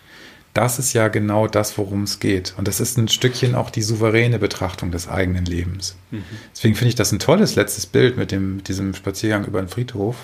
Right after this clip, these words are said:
Speaker 1: Es ist ja, ich finde das gar nicht depressiv. Ich finde das
Speaker 2: Nö.
Speaker 1: eher so, wie soll das, erdend, ähm, auch die Zeit zu nutzen, die wir haben,
Speaker 2: Eben.
Speaker 1: und, ähm,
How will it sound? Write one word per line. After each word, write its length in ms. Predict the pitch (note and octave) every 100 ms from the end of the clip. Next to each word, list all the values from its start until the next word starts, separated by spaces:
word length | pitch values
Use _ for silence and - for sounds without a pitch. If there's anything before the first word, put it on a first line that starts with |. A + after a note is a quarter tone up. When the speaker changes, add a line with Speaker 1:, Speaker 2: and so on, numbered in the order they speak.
| - _ - - - - - -
Speaker 1:
Es 160 | G#2 A2
ist 120 | B2+
ja, 100 | A#2+
ich 220 | A#2 - -
finde 160 | C#3+
das 80 | B2
gar 140 | B2 D#3+
nicht 160 | -
depressiv. 680 | D3+ - G2+ - F#2 F2 -
Ich 120 | -
finde 200 | A#2+ A#2
das 120 | A2+
Speaker 2:
Nö. 60 | A2+
Speaker 1:
eher 180 | A#2 A#2+
so, 300 | A2+ A2 G2+
wie 60 | G#2+
soll 160 | A#2+
das, 240 | A#2 A2+ -
erdend, 640 | A#2 A#2 D3+ F#3+ G#3 - - _ _ - - - - -
ähm, 400 | B2 A#2+ B2 A#2+ B2
auch 140 | -
die 140 | - B2
Zeit 340 | - A#2+ B2
zu 120 | -
nutzen, 640 | A2+ E3+ - - F#2 A#2 E3 - - _ -
die 140 | A#2
wir 160 | A2+ G#2
haben, 400 | G#2 F#2+ C3 E3 - - _ - - - -
Speaker 2:
Eben. 140 | D#3+ B2+
Speaker 1:
und, 160 | A#2+ -
ähm, 460 | B2+ A#2 A#2+ A#2+